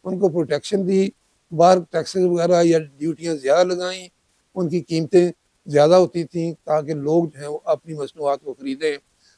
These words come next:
और यही वजह थी कि उस ज़माने में ख़ासी progress हुई इस सिलसिले में कि हमने consumer goods जो थे वो काफ़ी हद तक अपने बना लिए और सेल्फ सफिशिएंट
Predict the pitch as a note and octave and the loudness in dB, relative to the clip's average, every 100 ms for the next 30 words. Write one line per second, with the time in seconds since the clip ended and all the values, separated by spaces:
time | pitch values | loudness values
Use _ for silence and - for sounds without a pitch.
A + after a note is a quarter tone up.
0 | _ F#3+ E3+ D#3 - _ - E3 F3+ D#3+ | _ 2 4 2 -4 _ 0 2 4 2
1 | D3+ A#2 D3 D3 D#3 D3 C#3+ C3+ C3 C#3+ | 0 0 -4 -4 -8 -10 -10 -12 -12 -14
2 | C3+ C3 - _ _ _ - F#3 - E3 | -16 -18 -20 _ _ _ 0 0 2 -2
3 | B2 D3 C#3 C#3 A#2+ B2+ B2 - _ _ | 0 0 0 -2 -4 -6 -6 -10 _ _
4 | F#3 - D3+ - D3+ B2+ B2+ A2+ C#3 C3+ | -12 -8 -10 -6 -6 -6 -8 -10 -10 -8
5 | D3 C#3+ - _ _ D#3+ C#3 E3+ F#3+ G3+ | -8 -8 -12 _ _ -6 0 4 6 6
6 | F3 D#3 C3+ C3+ A#2+ A#2+ _ _ _ - | 4 0 -2 -8 -8 -12 _ _ _ -14
7 | C#3 F3 E3 E3+ B2 B2 C#3 A2+ - C3+ | -6 -4 -4 -2 -4 -4 -8 -10 -8 -8
8 | C3+ C3+ B2 _ _ _ D#3+ C3+ B2 C#3+ | -6 -12 -12 _ _ _ -6 0 0 2
9 | C#3+ D3 C#3 _ D3+ B2 E3+ C#3+ E3+ A2+ | 2 2 -2 _ -8 -4 -4 -4 -6 -10
10 | C3+ B2 B2 | -8 -8 -10